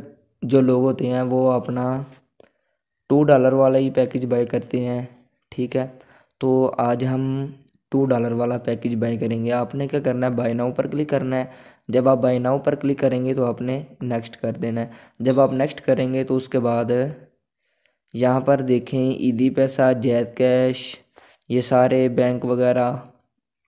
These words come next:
यहाँ पर आ जाते हैं। क्योंकि आज हम ईदी पैसा से कर रहे हैं, इसलिए हम ईदी पैसा पर क्लिक करेंगे। अगर हमने जैद कैश पर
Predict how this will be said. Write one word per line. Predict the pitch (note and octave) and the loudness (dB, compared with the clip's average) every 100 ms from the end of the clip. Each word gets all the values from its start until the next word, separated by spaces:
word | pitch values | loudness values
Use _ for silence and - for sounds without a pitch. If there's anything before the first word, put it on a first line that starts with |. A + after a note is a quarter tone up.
| _ _ _ - - | _ _ _ -14 -2
यहाँ | C3+ B2+ | 0 0
पर | A#2+ | 2
आ | A#2+ | 2
जाते | A#2 G#2+ B2+ | 0 -2 -6
हैं। | B2+ - - - | -8 -16 -20 -4
क्योंकि | C#3 E3 | -2 4
आज | D#3+ C#3+ | 4 4
हम | D3 D3 D3 D3 - | 4 0 2 0 0
ईदी | C3 C3+ | -2 0
पैसा | C3+ C3 D3 | 0 0 0
से | D#3 | 0
कर | D3+ C3+ | 2 2
रहे | C3 C3+ | 0 -2
हैं, | C3 C3 - - | -4 -6 -16 -8
इसलिए | C3 C3 C#3+ | -4 0 2
हम | C#3 C3 | 2 0
ईदी | B2 B2+ | 0 0
पैसा | C3+ C3 | -2 0
पर | C#3 C#3 | 0 0
क्लिक | C3+ C3+ | 0 -2
करेंगे। | C3+ B2 B2 B2+ B2 - - | 0 -2 -2 -4 -6 -14 -2
अगर | C3 | 0
हमने | C#3 C#3 C#3 | 2 2 0
जैद | B2 B2 A#2+ | 2 0 2
कैश | C3 C3+ | 0 0
पर | D#3 D3+ | -2 -2